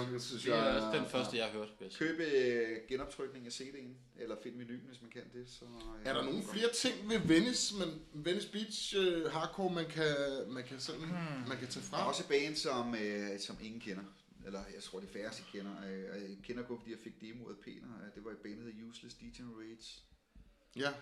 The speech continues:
Speaker 3: Øh, og udgav også kun det ene demo. Jeg har prøvet at søge mere information på dem. Jeg ved kun, det var fra Santa Monica af, som jeg hører ind under det område, men, øh, jeg fandt faktisk
Speaker 1: Jeg
Speaker 3: ikke så
Speaker 1: har,
Speaker 3: meget mere
Speaker 1: jeg
Speaker 3: ved det.
Speaker 1: har en,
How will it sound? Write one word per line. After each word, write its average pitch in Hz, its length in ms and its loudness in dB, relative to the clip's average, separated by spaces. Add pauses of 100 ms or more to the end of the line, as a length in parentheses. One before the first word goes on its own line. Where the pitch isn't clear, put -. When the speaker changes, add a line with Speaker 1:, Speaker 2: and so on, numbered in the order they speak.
(240)
Speaker 3:
Øh, 117 160 2
og 120 60 0
udgav 156 380 6
også 151 140 -2
kun 160 140 -4
det 151 140 -2
ene 151 120 -6
demo. 147 300 -4
Jeg 135 100 -4
har 127 80 -6
prøvet 135 240 -6
at 151 80 -8
søge 135 640 -4
mere 135 220 -4
information 127 520 -8
på 131 200 -4
dem. 127 140 -12
Jeg 120 100 -6
ved 117 100 -8
kun, 131 140 -12
det 131 80 -12
var 127 60 -16
fra 127 80 -12
Santa 113 240 -10
Monica 110 380 -10
af, 117 140 -10 (680)
som 113 220 -12
jeg 104 80 -6
hører 101 180 -2
ind 104 80 -6
under 104 160 -8
det 113 100 -10
område, 107 440 -8
men, 98 380 -10
øh, 95 340 -8 (680)
jeg 101 100 -12 (140)
fandt - 320 -12
faktisk - 20 -20
Speaker 1:
Jeg 117 80 -8
Speaker 3:
ikke 156 280 -4
så 175 60 -4
Speaker 1:
har, - 40 -8
Speaker 3:
meget 117 160 -8
mere 113 100 -6
Speaker 1:
jeg 98 100 -4
Speaker 3:
ved - 40 -4
det. 170 80 -2
Speaker 1:
har 156 140 -4 (260)
en, 170 460 -10